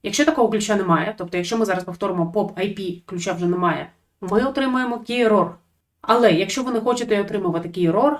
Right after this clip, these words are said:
ви можете тут через кому дописати якесь значення і сказати, наприклад, none.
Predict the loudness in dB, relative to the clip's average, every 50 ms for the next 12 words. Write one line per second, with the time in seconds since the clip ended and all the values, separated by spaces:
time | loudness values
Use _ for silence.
0 | -4 -4 -4 -2 0 0 0 0 0 -2 -4 -6 -6 -6 -8 -8 -8 -6 -4 -4
1 | -4 -4 -4 -4 -4 -2 -2 -2 -2 -4 -2 -4 -2 -2 -2 -4 -2 -2 -4 -2
2 | 0 -2 -2 -2 -4 -4 -4 -4 -4 -2 -4 0 0 0 0 2 0 -2 0 0
3 | -2 -2 -2 -4 -4 -4 -8 -16 _ _ _ -8 -2 0 0 0 -2